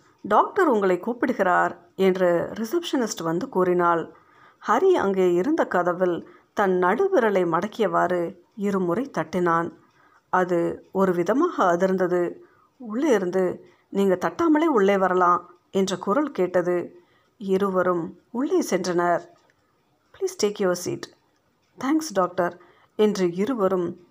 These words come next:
ஒருமித்து கூறியபடியே டேபிளுக்கு மறுபக்கம் இருந்த இரு குஷன் வைத்த சேர்களில் அமர்ந்தனர். "You are Hari and வினோதினி, ரைட்?"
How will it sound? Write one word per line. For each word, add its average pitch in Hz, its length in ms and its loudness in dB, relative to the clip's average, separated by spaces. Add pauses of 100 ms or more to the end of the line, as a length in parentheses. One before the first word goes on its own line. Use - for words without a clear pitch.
(120)
ஒருமித்து 339 560 0
கூறியபடியே 185 880 0 (400)
டேபிளுக்கு 311 500 2
மறுபக்கம் 196 600 0
இருந்த 180 560 0 (240)
இரு 190 300 0
குஷன் 302 340 -4
வைத்த 277 380 -2
சேர்களில் 180 460 0
அமர்ந்தனர். 170 680 0 (960)
"You 190 160 0
are 170 260 2
Hari 208 320 0
and 180 280 -2
வினோதினி, 175 400 2
ரைட்?" 208 320 -2